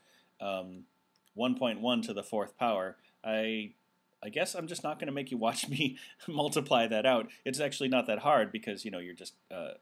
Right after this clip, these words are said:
rewriting the new, um, top part of the multiplication thing over and moving decimal places over and adding it up. Um, it's long, but not hard. Um,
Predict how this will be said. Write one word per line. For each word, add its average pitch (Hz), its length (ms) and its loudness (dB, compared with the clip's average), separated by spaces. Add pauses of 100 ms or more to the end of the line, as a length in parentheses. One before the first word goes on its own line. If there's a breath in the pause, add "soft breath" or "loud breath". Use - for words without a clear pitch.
(320)
rewriting 101 600 -4
the 87 80 -12
new, 92 580 -10
um, 78 440 -10 (920)
top 110 220 0
part 104 140 -2
of 90 40 -12
the 101 60 -10
multiplication 98 640 -8
thing 92 120 -10
over 92 280 -8
and 92 80 -10
moving 98 240 -8
decimal 95 340 -4
places 90 340 -10
over 90 300 -10
and 87 140 -6
adding 87 280 -6
it 87 80 -10
up. 87 160 -6 (380 loud breath)
Um, 87 280 -2 (140)
it's - 240 -10
long, 127 380 2
but 110 240 -6
not 98 260 -4 (160)
hard. 98 380 -4 (420 loud breath)
Um, 117 500 2